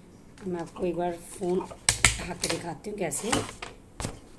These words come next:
ये देखिए, वन, टू, थ्री, फोर, हाफ में ये हुआ है और एक हाफ में ये हुआ है। तो आप इन सबको ऐसे क्लोज मिला के ऐसे स्टेपलर कर लेंगे।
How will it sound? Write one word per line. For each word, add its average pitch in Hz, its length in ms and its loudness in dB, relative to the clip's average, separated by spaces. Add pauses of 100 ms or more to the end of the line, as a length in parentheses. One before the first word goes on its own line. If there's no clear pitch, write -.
(2000)
ये 196 100 0
देखिए, 180 320 2
वन, 175 580 0 (360)
टू, 196 240 2
थ्री, 196 380 -2
फोर, 165 480 0 (340)
हाफ 175 360 4
में 202 100 10
ये 190 140 10
हुआ 190 200 8
है 254 160 4 (440)
और 208 100 4
एक 214 140 4
हाफ 175 260 2
में 226 140 4
ये 175 240 2
हुआ 143 260 -4
है। 117 100 -10 (600)
तो - 60 0
आप 190 280 2
इन 202 120 2
सबको 208 480 0
ऐसे 196 480 -2 (160)
क्लोज 170 340 0
मिला 175 240 -2
के 180 140 -4
ऐसे 180 340 -2
स्टेपलर 180 540 -4
कर 180 160 -4
लेंगे। 170 460 0